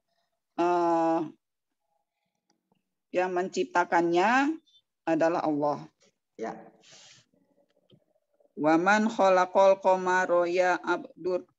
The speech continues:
Speaker 1: ya Abdar Rahmani? Siapa dan siapa yang menciptakan bulan, wahai Abdurrahman? Khalaqahallahu.
Speaker 2: Eh.
Speaker 1: Yang menci-,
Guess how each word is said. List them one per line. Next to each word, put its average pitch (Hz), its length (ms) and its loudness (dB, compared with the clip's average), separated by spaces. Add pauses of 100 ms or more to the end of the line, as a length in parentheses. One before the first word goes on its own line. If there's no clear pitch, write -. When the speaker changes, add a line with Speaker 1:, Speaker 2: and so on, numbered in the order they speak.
Speaker 1:
ya 196 400 2 (320)
Abdar 185 560 2 (320)
Rahmani? 170 880 0 (480)
Siapa 208 640 -4 (100)
dan 170 300 -4
siapa 175 400 -2
yang 196 180 -2
menciptakan 185 880 -2 (180)
bulan, 180 600 0
wahai 170 560 -2 (160)
Abdurrahman? 170 960 0 (560)
Khalaqahallahu. 180 1600 0 (240)
Speaker 2:
Eh. 170 320 2
Speaker 1:
Yang 175 180 -2
menci-, - 380 -6